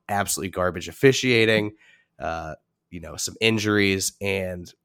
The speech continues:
pull out another iconic Aaron Rodgers final drive.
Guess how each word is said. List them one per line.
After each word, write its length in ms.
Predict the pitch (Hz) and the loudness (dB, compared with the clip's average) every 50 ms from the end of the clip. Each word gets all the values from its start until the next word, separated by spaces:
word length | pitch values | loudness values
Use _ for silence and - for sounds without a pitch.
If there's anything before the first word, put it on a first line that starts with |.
| _ - | _ -8
pull 260 | - - 113 104 104 | -2 0 2 4 6
out 240 | 104 101 98 98 - | 6 6 6 4 2
another 520 | 98 98 98 95 90 101 95 95 92 - | 0 0 0 0 2 2 2 2 2 0
iconic 720 | - 92 95 - - - - 98 95 95 95 95 90 - - | 0 -2 -2 -2 -4 -4 0 2 4 4 4 2 0 -4 -6
Aaron 320 | - 98 95 95 92 90 87 | -6 -4 -2 -2 -2 -2 -2
Rodgers 520 | 90 87 87 87 82 - 95 95 - - | -2 -2 -2 -4 -6 -8 -8 -8 -6 -4
final 320 | - 92 90 87 87 85 | -2 -2 -2 -2 -2 -6
drive. 440 | 82 - 90 87 87 90 92 95 - | -8 -6 -6 -4 -4 -2 -4 -6 -8